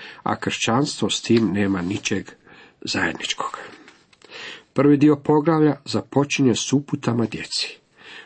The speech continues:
roditeljima, slugama i gospodarima.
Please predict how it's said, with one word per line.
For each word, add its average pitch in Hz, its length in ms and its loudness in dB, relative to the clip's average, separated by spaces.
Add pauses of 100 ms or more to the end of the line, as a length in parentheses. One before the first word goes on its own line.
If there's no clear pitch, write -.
(120)
roditeljima, 131 920 2
slugama 117 640 2
i 113 80 0
gospodarima. - 720 -8